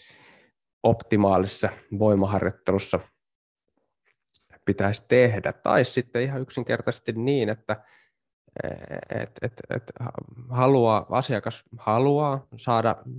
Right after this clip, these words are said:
lisää lihaksia ja, ja voimaa, mut, mut yksinkertaisesti se voimaharjoittelu ei niin kuin ole siellä prioriteettilistan kärkipäässä. Eli toisin sanoen,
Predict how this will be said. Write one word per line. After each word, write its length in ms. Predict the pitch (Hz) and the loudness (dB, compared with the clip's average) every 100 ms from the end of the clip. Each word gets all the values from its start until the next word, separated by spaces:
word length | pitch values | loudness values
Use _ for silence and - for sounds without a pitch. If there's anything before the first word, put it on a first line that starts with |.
| 113 | -6
lisää 540 | 117 113 107 104 110 - | -4 0 0 0 -4 -10
lihaksia 560 | 117 117 110 - 107 101 | -4 -2 -2 -6 -2 0
ja, 180 | 98 110 - | 0 -2 -8
ja 280 | 82 104 | -8 -4
voimaa, 540 | 104 123 113 104 101 95 | 2 4 4 2 -2 -4
mut, 260 | 101 - _ | -8 -12 _
mut 320 | 104 104 - _ _ | -10 -10 -10 _ _
yksinkertaisesti 800 | - 117 110 98 104 - 101 - | -16 -10 -6 -2 -2 -2 -8 -10
se 200 | 101 - | -18 -6
voimaharjoittelu 760 | 101 110 104 104 98 - - 101 | 0 2 2 0 -4 -6 -4 0
ei 140 | 104 | 0
niin 140 | 101 95 | 0 -4
kuin 200 | - 101 | -4 -4
ole 120 | 101 | -4
siellä 280 | - 92 95 - - - _ _ _ - | -4 -6 -6 -10 -20 -20 _ _ _ 0
prioriteettilistan 1300 | 113 101 98 95 90 - 101 _ - 110 - - 87 - _ - | 2 2 0 -2 -2 -4 -10 _ -4 -2 -2 -6 -6 -8 _ -8
kärkipäässä. 1000 | - 120 101 - 98 71 50 - - - _ - - - | -2 0 -2 -6 -6 -4 -6 -8 -14 -16 _ -20 -16 -4
Eli 140 | 95 | -2
toisin 320 | 92 120 117 | 2 2 2
sanoen, 420 | 104 117 104 101 | 0 0 0 0